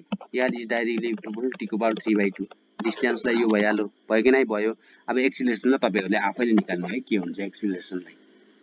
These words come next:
कि डाइरेक्टली प्रोपोर्सनल टु यता कति हुन्छ यहाँनिर? एक्सिलरेसन तपाईँहरूले निकाल्नु पर्यो सबैजनाले। ओके, ल, छोडिदिनुहोस्, यतिलाई erase गरौँ, ल, अगाडि बढौँ। रमाइलो भइरहेको थियो, very, very easy छ question। चालिस मिनटभन्दा बढीको बनाउने हुने videos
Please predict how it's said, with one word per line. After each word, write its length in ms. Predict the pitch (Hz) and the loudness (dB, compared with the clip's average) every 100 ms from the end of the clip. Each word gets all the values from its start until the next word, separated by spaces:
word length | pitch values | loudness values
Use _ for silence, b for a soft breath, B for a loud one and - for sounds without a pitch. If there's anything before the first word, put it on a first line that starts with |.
| _ | _
कि 120 | 143 131 | 4 4
डाइरेक्टली 320 | 107 104 104 | 0 0 2
प्रोपोर्सनल 480 | 101 - 98 110 98 | 0 -2 -4 0 2
टु 80 | 117 | 2
यता 200 | 107 - 104 | 0 -2 -4
कति 160 | 104 95 | 0 0
हुन्छ 180 | 82 | 0
यहाँनिर? 300 | 90 87 92 - - - - - | -6 -6 -6 -4 -6 -8 -12 -2
एक्सिलरेसन 440 | 113 117 101 - 120 | 0 4 4 2 0
तपाईँहरूले 400 | 101 92 87 90 | -2 -4 -4 -4
निकाल्नु 300 | 92 - - | -4 -6 -8
पर्यो 140 | - - | -10 -16
सबैजनाले। 1080 | - - - - _ _ _ _ _ - - | -8 -6 -6 -8 _ _ _ _ _ -8 -8
ओके, 160 | - 95 | -8 -8
ल, 80 | |
छोडिदिनुहोस्, 480 | 92 - 98 107 139 _ - | -2 -2 -2 -10 -12 _ -20
यतिलाई 360 | 113 113 104 98 _ | -14 -10 -10 -12 _
erase 180 | 107 104 90 | -12 -10 -10
गरौँ, 160 | 107 | -6
ल, 80 | 139 | -4
अगाडि 280 | 90 - 90 | -6 -10 -20
बढौँ। 200 | - - - - - _ _ _ _ _ _ - - - - 104 | -20 -20 -16 -16 -16 _ _ _ _ _ _ -16 -14 -10 0 4
रमाइलो 280 | 113 120 117 | 6 6 6
भइरहेको 280 | 107 113 107 | 6 4 4
थियो, 80 | 135 | 2
very, 180 | 110 101 | 2 2
very 240 | 110 110 | 2 4
easy 160 | 135 131 | 4 2
छ 160 | 127 113 | 2 4
question। 280 | 120 139 175 B B | 6 6 2 B B
चालिस 320 | - 135 143 147 | -2 0 2 4
मिनटभन्दा 560 | 135 131 104 98 131 127 | 4 4 2 4 4 4
बढीको 380 | 104 117 113 117 | -2 -2 -2 -2
बनाउने 300 | 113 110 107 | -2 0 2
हुने 120 | 104 | 2
videos 360 | 98 98 120 | 0 4 4